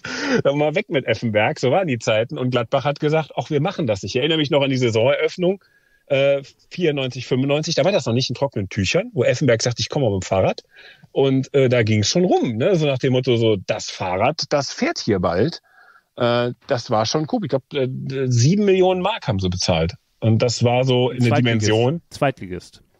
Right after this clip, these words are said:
Speaker 2: War, Florenz war damals, glaub ich, ein Zweitligist.
Speaker 1: Ja, der, glaub, der ist auch noch sowas spielt da eine Rolle, aber international wollte noch keiner. Und man hat wirklich sieben Millionen Mark für den bezahlt. Und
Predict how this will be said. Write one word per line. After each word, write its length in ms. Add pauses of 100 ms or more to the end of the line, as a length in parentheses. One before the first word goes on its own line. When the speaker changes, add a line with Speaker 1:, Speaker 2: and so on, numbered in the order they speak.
(460)
Speaker 2:
War, 320
Florenz 400
war 80
damals, 180
glaub 120
ich, 60
ein 60
Zweitligist. 760
Speaker 1:
Ja, 380
der, 120
glaub, 160
der 100
ist 60
auch 100
noch 120
sowas 280
spielt 280
da 80
eine 100
Rolle, 380
aber 400
international 520
wollte 260
noch 160
keiner. 220
Und 60
man 140
hat 120
wirklich 220
sieben 160
Millionen 260
Mark 180
für 80
den 120
bezahlt. 380
Und 200